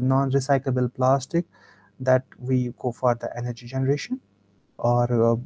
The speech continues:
in, uh, the cement kilns or brick kilns or, uh, plasma pro-, uh, pyrolysis process.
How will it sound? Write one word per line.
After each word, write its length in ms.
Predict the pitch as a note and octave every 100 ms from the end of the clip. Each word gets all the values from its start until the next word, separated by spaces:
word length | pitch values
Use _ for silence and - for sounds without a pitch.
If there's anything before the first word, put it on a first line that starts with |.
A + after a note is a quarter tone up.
| -
in, 260 | B2+ B2
uh, 260 | A#2+ A#2 A2+
the 220 | A2+ A#2
cement 420 | A#2 B2+ C3+ C3
kilns 420 | - C3+ C#3+ D3+ -
or 100 | A2+
brick 260 | A#2 C3 -
kilns 460 | C#3+ D3+ D#3+ D#3+ -
or, 340 | B2 A#2+ A#2+ A#2+
uh, 180 | B2 A#2
plasma 500 | - B2+ B2+ B2+ B2+
pro-, 360 | B2+ B2 A#2+ - - -
uh, 140 | G2 A2+
pyrolysis 800 | C3 C3 D3 D#3+ E3+ F3 E3 - - - - _
process. 440 | C#3+ C#3+ - E3+